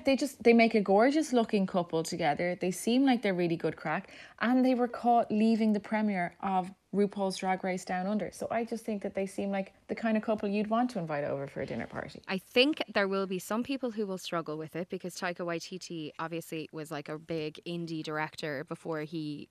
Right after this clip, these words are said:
Speaker 2: became a more mainstream c-
Speaker 1: Mm-hmm.
Speaker 2: person. Um, and I think lots of people will feel this is this,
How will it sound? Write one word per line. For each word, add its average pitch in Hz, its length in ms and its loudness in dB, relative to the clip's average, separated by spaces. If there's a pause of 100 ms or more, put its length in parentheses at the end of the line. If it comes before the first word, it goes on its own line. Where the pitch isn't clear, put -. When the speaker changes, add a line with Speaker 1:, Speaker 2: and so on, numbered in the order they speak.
(380)
Speaker 2:
became 156 360 -8
a 151 60 -8
more 156 220 -6
mainstream 160 580 -6
c- 175 80 -4
Speaker 1:
Mm-hmm. 156 200 -2
Speaker 2:
person. 156 460 -4 (400)
Um, 175 400 -2
and 170 240 -4
I 180 60 -6
think 175 240 -6
lots 175 220 -4
of - 80 -20
people 175 320 -8
will 170 120 -4
feel 165 320 -6
this 170 240 -10
is 160 120 -12
this, - 340 -10